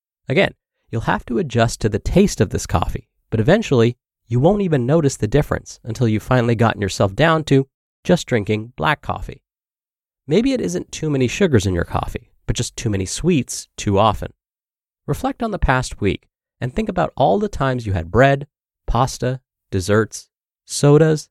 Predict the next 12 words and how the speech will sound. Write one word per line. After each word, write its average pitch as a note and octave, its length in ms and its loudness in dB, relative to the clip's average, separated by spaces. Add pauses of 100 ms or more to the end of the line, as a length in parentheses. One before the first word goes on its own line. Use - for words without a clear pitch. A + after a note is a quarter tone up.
(260)
sweet E3 340 0
coffees, D3 560 2 (340)
and D3+ 200 -2
sweet - 260 0
snacks. - 480 -4 (640)
For A#2+ 120 0
the C#3 100 2
next G#3+ 260 0
week, F#2 240 -2 (640)
cut - 260 0
that G3 240 0
down G#2+ 420 0